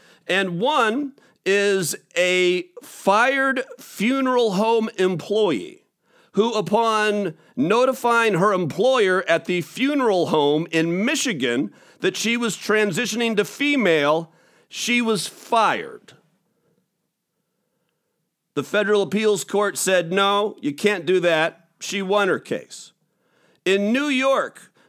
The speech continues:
they ruled in favor of a gay skydiving instructor who was fired for being a gay skydiving instructor. He sued for discrimination.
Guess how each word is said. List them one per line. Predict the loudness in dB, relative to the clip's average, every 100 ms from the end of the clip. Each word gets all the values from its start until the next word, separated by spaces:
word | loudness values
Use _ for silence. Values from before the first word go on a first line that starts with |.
| -4
they | -2 0
ruled | 0 0 0
in | 0 -2
favor | -2 0 2 2 2
of | 2 0
a | -2
gay | -2 0 2 2 0
skydiving | -2 -4 0 2 2 2 2 2 2 0
instructor | 0 -2 -2 -2 0 0
who | 0
was | -2 -6
fired | -2 0 2 2 0 -2
for | -2
being | 0 2
a | 2
gay | 0 0 2 2
skydiving | 0 -2 0 2 2 2 2 2 2
instructor. | 0 -2 0 0 0
He | -2 -2
sued | 0 -4
for | -4 -6
discrimination. | -4 -2 0 2 0 0 -4